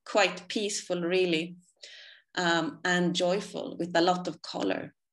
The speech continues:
Um, this last image here that I wanted to show you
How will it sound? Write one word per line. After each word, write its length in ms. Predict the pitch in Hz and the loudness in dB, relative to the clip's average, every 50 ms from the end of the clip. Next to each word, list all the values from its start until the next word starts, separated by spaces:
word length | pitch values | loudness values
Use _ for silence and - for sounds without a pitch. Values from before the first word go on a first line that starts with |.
| _ _ _ _ _ - - - - - - - - - _ _ | _ _ _ _ _ -16 -14 -14 -14 -14 -16 -18 -20 -20 _ _
Um, 640 | 175 190 190 190 190 190 190 190 185 - - - - _ _ - - | 6 6 8 8 8 6 6 4 2 -2 -4 -10 -16 _ _ -12 -2
this 280 | - - 226 226 - - | 0 2 2 2 2 4
last 400 | 254 262 240 247 262 269 - - | 6 8 8 8 6 4 0 0
image 380 | - 190 185 180 180 185 180 - | 2 2 2 4 2 0 0 0
here 200 | - 185 196 202 | 0 2 0 2
that 160 | 196 - 170 175 | 0 -2 -2 -2
I 80 | 165 | -2
wanted 380 | 160 170 175 170 165 170 165 170 | -2 -2 -2 -2 -4 -6 -4 -4
to 80 | - | -2
show 340 | 170 - - 190 185 180 185 | -2 0 4 4 4 4 4
you 360 | 190 180 180 175 170 165 170 | 2 2 2 0 0 0 -2